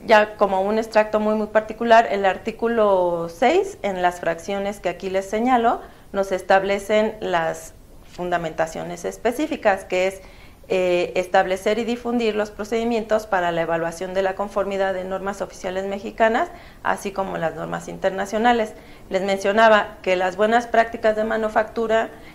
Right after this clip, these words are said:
es una parte armónica que, que México debe de cumplir, porque a nivel internacional, eh, ya sea Europa, América Latina y demás,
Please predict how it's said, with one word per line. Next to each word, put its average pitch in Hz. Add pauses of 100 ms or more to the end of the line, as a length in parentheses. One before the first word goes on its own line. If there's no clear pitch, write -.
(180)
es 202
una 214
parte 196
armónica 226 (220)
que, 165
que 190
México 208
debe 202
de 208
cumplir, 220 (340)
porque 214
a 190
nivel 185
internacional, 202 (460)
eh, 165
ya 180
sea 180
Europa, 185
América 180
Latina 196
y 185
demás, 185